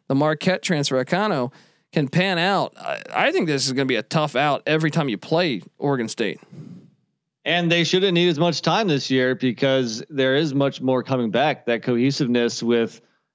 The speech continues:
Speaker 2: what, at least five guys back from last year's squad that went to the Elite Eight. Uh, so, yeah, I mean, I think they're gonna be good this year. I, I, like I said, I think, uh, they're gonna be right there in the mix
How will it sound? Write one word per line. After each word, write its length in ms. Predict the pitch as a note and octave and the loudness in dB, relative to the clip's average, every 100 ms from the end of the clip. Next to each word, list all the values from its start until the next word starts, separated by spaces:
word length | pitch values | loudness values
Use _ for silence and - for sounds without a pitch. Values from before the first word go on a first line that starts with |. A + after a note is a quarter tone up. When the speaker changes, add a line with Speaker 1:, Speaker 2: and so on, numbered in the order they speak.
| _ | _
Speaker 2:
what, 360 | - B2+ A#2 - | -2 0 0 0
at 140 | B2+ A#2+ | -2 2
least 400 | B2 D#3 D3 - | 2 2 0 -8
five 580 | - C#3 C3 C#3+ B2 A#2 | -2 0 2 0 -2 -2
guys 680 | B2+ C#3 C#3 A#2+ A#2 G#2+ - _ _ | 0 2 0 -2 -4 -10 -18 _ _
back 560 | - A2+ C3+ C#3 A#2+ _ _ | -8 -2 0 0 -4 _ _
from 200 | D3+ B2+ | -2 0
last 360 | C3+ C#3 - | 0 0 -2
year's 220 | C3 B2+ | 0 0
squad 440 | - - C3 D#3 C#3+ | -2 0 2 2 2
that 160 | B2 | 0
went 280 | A#2+ B2+ A#2+ | 2 0 0
to 160 | - B2+ | 0 2
the 240 | B2 B2 | 4 4
Elite 320 | A#2+ B2 B2+ | 4 2 2
Eight. 380 | B2+ E3 D#3 - _ _ _ - | 2 2 0 -6 _ _ _ -2
Uh, 440 | A#2+ B2 A#2+ A#2 | 0 2 0 -2
so, 120 | G#2+ | 0
yeah, 220 | C#3+ F3 C#3 | 2 2 0
I 80 | |
mean, 260 | C3 B2+ A2 | -2 -4 -4
I 280 | B2 B2 C3+ | -4 -2 0
think 220 | D#3+ D#3 | -2 -4
they're 220 | - B2 C3+ | -4 -2 0
gonna 100 | C#3 | 0
be 100 | B2 | 2
good 160 | C#3+ | 0
this 180 | C#3+ - | 0 -2
year. 200 | A2 F#2+ | 0 2
I, 80 | G#2 | 0
I, 180 | G#2+ A2+ | 0 -2
like 260 | - A#2+ A#2 | 0 0 0
I 20 | |
said, 220 | A#2+ C3+ | 0 0
I 100 | G#2+ | 0
think, 320 | - B2 G#2+ | -2 -4 0
uh, 380 | B2 A2+ A2+ A2+ | 0 2 2 0
they're 200 | G#2 G#2 | -2 -2
gonna 140 | B2 A#2+ | 0 2
be 120 | A2+ | 2
right 320 | G2+ A#2 C#3+ | 2 0 0
there 220 | C3 B2 | 0 0
in 120 | B2+ C3 | 0 0
the 100 | C3 | 2
mix 420 | A#2 A#2+ B2 | 2 0 -2